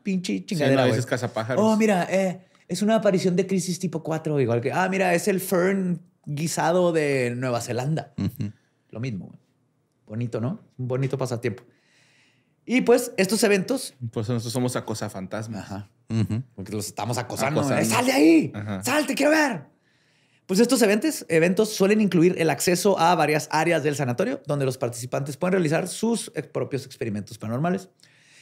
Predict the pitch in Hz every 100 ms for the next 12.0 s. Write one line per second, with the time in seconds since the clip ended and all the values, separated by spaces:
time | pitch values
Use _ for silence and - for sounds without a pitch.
0 | - 254 294 269 220 208 208 208 226 202
1 | 165 139 156 190 175 180 - 151 147 151
2 | 147 147 190 175 185 180 175 165 151 139
3 | 151 - _ _ _ 143 139 139 180 -
4 | - _ 139 123 135 147 160 143 151 139
5 | 147 143 - 151 196 226 - 131 123 139
6 | 147 131 165 151 180 - - _ _ -
7 | 131 147 151 143 175 160 120 127 131 131
8 | 110 110 127 123 135 147 139 135 165 151
9 | 180 135 139 _ _ _ _ _ _ _
10 | - 180 185 196 233 196 190 - - _
11 | 175 185 202 185 185 202 165 185 208